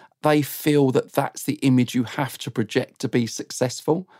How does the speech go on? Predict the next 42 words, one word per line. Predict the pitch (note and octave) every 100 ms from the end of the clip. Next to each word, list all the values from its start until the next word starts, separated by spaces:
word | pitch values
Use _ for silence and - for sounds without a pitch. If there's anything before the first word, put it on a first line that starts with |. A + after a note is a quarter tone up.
| _
which | - D3+
is | C#3+
a | C#3
real | C#3+
shame, | B2+ - C#3+ F#3 -
because | C3 A#2
then | C3 B2 A#2+
that | A#2+ -
sort | -
of | C3
self-perpetuates | - B2 - - C3 - B2 - -
the |
myth | A#2+ C3+ C3+
of | G#2+
what | B2 -
you | B2
need | A#2+ B2 B2
to | -
be | B2 C#3+ F#3 _ _
to | - A#2+
be | A#2
successful. | A2 - - A#2 - - - _ - - _ _ -
I | G#3+
can | - F#3+
be | F#3+ D#3
very | A#2+ A#2+
stern, | - - A2+ C#3+ E3+
and | A2+ A#2+
I | A#2
can | A2+ A#2+
be, | A#2 A#2+ A2+ - - - - _
I | - A2
can | -
certainly | G2+ - A#2+ - A#2 A2
be | - A2
very, | A#2+ A#2+ A#2 A#2
very | G2+ A#2+ A#2 A#2+ G#2+
assured | - - A#2 G#2+ G#2+
of | - G2+
my | A2+ A2
own | A2
beliefs | G2 A2 G#2+ G#2 - - -